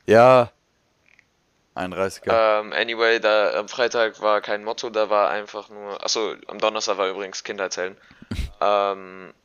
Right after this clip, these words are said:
Speaker 1: Da war ich
Speaker 2: und
Speaker 1: als
Speaker 2: am
Speaker 1: Weihnachtsmann.
Speaker 2: Freit-, und ich war als Fußballspieler auf Kreativ. Das lag auch daran, dass ich halt verpennt hatte und nichts Besseres gefunden hab auf Schnelle. Ähm, dann Freitag mussten wir einfach nur diese, äh,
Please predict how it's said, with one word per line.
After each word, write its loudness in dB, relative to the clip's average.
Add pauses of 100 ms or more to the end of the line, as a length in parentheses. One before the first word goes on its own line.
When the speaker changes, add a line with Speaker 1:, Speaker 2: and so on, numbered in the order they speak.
Speaker 1:
Da 4
war 10
ich 4
Speaker 2:
und 4
Speaker 1:
als 2
Speaker 2:
am -2
Speaker 1:
Weihnachtsmann. 4 (120)
Speaker 2:
Freit-, -14 (1040)
und -8
ich -10
war 2
als -2
Fußballspieler -8
auf -8
Kreativ. -8 (720)
Das -6
lag 2
auch -4
daran, 2
dass -6
ich -12
halt -4
verpennt -4
hatte -6
und -14
nichts -16
Besseres -10
gefunden -12
hab -10
auf -10
Schnelle. -10 (440)
Ähm, 2
dann -2
Freitag -2
mussten -6
wir 0
einfach -6
nur -12
diese, -8
äh, -4